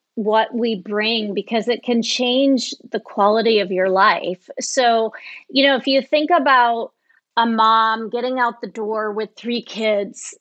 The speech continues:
and the chaos that ensues in the morning, and then you think about being able to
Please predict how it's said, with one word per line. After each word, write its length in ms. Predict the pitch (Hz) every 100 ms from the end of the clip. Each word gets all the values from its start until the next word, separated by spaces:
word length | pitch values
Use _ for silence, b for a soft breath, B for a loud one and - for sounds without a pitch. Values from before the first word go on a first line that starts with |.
| _
and 640 | 240 233 226 226 226 208
the 80 | 214
chaos 720 | 226 - 240 254 233 208 202
that 220 | - 214 208
ensues 760 | 208 202 - 233 226 214 185
in 200 | 214 208
the 80 | 208
morning, 640 | 214 220 226 202 185 185 -
and 180 | 226 233
then 160 | 233 240
you 180 | 254 240
think 300 | - 269 254
about 540 | 247 233 220 214 202 B B B B B _ _ _ 233
being 300 | 277 269 254
able 340 | 254 247 240 220
to 720 | - 269 233 233 226 220 202